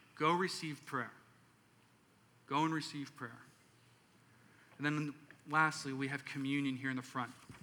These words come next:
Double stack cups on my right and my left. It's there for you when you come on and come up at your own readiness. But one of my favorite aspects of communion is this. When you come to receive these symbolic elements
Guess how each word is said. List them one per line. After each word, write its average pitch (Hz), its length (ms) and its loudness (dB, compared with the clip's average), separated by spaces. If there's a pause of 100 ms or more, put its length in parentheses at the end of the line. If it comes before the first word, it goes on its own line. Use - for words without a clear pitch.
(340)
Double 151 220 0
stack 165 320 2
cups 151 240 0
on 131 60 -2
my 127 100 0
right 143 220 4
and 143 100 -4
my 139 100 4
left. 131 320 0
It's 135 140 -14
there 147 180 4
for 151 140 -2
you 139 80 0
when 131 100 0
you 131 60 0
come 139 180 -4
on 135 140 0
and 131 80 -6
come 135 160 -4
up 131 160 -4
at 139 80 -6
your 135 140 -2
own 131 160 -2
readiness. 120 480 -4 (340)
But 131 80 0
one 165 160 6
of 208 80 2
my 160 300 4
favorite 170 320 2
aspects 151 420 4
of 139 140 -4
communion 135 400 0
is 117 120 -8
this. 110 280 -12 (460)
When 139 120 0
you 202 100 4
come 208 220 0
to 185 60 0
receive 170 360 -2
these 151 160 -4
symbolic 147 460 4
elements 131 500 -2